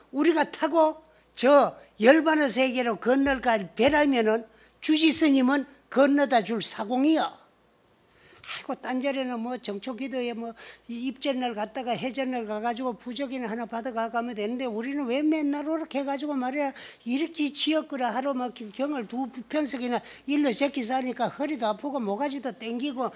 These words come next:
눈도 뭐, 아, 아프고 참 죽을 지경이다 싶으지만은 그게 나를, 어? 바람일다를 성취시키기 위해 준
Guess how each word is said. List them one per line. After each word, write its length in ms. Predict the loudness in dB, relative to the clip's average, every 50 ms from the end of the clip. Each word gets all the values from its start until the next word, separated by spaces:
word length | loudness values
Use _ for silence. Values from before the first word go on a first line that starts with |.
| -12 -20 -18 -6 -2
눈도 340 | 0 0 0 0 0 -2
뭐, 260 | 0 2 0 0 0 -4 -8 -18 -20 -12 -6
아, 240 | -4 0 0 2 2
아프고 320 | 0 0 -2 -2 -2 0
참 240 | 0 0 -2 -2 -2
죽을 320 | -2 -2 2 2 2 0 2
지경이다 640 | -2 -2 0 2 4 6 6 6 6 4 -4 -8 -10 -16 -20 _ _ _ _
싶으지만은 760 | -6 -6 -4 0 2 2 4 4 4 4 4 4 2 0 -2 -6 _ _ _ _ _
그게 600 | -12 -12 0 8 8 10 10 8 4 -4 -12 -20 _ _ _ _ _
나를, 580 | -2 0 4 6 6 6 6 6 4 2 0 -6 -18 -20 _ _ _ _ _
어? 160 | -2 -2 -2 -4 -6 -16 _ _ _ _ _ _ _ _ _ _ _ _ _ _ _ _ _ _ _ _ _ _ _
바람일다를 760 | 0 2 4 4 4 4 4 2 2 0 0 0 2 0 -2
성취시키기 800 | 0 0 -2 -2 -2 -2 -2 -2 -4 -4 -4 -6 -6 -6 -4 -2
위해 240 | 0 0 0 0
준 220 | 0 -2 -4 -6